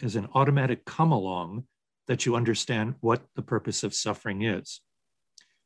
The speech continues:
In fact, I think it's so opaque that if you don't use scripture, if you, if you refuse to hear, to read, to have scripture read to you,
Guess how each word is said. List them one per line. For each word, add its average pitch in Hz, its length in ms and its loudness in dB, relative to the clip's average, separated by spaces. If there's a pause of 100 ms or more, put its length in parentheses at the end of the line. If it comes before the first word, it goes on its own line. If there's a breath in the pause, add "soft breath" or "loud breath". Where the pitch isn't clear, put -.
(140)
In 123 160 0
fact, 143 540 0 (120)
I 131 80 4
think 131 240 0
it's - 180 -2
so 185 380 4
opaque 101 540 -4 (960)
that 113 320 0 (320)
if 123 220 -2
you 139 220 4
don't 151 320 4
use 139 220 0
scripture, 135 580 -4
if 110 180 -6
you, 107 340 4
if - 160 -2
you 113 100 2
refuse 113 960 4 (680)
to 127 100 -2
hear, 143 480 6
to 135 200 -4
read, 127 500 4
to 101 120 -10
have 101 140 -10
scripture - 480 -2
read 113 340 2
to 127 120 -4
you, 110 340 0